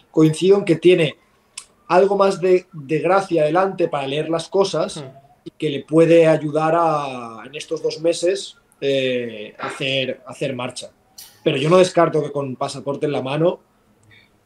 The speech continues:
Speaker 1: pasaporte ya lo tiene, que co-, sin, cuando deje de ocupar, eh, plaza extracomunitario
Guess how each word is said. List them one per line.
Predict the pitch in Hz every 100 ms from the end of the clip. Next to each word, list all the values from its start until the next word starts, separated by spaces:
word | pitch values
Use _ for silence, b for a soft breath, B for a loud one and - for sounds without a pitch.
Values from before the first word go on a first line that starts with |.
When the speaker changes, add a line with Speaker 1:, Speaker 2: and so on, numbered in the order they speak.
| -
Speaker 1:
pasaporte | 156 139 147 170
ya |
lo | 151
tiene, | 160 170 131
que | 131
co-, | 127 -
sin, | - 139 127
cuando | 113 135 135
deje | 156 165
de |
ocupar, | 156 156 156 151 - _ _ _ _ -
eh, | 139 139 131 127 127 123 120 - b b b b _ _ _
plaza | 156 160 151
extracomunitario | 143 - 143 139 135 127 147 156 165 180